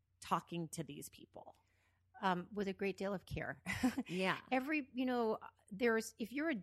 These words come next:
Speaker 2: daily journalist, I'm assuming, because I've never been a daily journalist
Speaker 1: Okay.
Speaker 2: at a daily paper, you know, look,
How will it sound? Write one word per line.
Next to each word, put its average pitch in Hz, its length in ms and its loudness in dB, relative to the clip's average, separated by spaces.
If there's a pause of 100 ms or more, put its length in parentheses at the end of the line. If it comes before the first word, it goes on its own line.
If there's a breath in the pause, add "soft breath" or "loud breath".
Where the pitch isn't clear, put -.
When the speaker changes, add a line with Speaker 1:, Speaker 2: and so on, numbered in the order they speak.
(120)
Speaker 2:
daily 202 360 2
journalist, 190 460 -2
I'm 208 140 6
assuming, 175 400 0
because 170 180 -4
I've 185 160 2
never 190 220 0
been 170 160 -2
a 151 40 -2
daily 160 280 -4
journalist 165 420 -4
Speaker 1:
Okay. 180 100 0
Speaker 2:
at 190 120 4
a 175 60 -2
daily 170 260 0
paper, 165 400 -2 (320 loud breath)
you 220 100 0
know, 196 220 2
look, - 260 0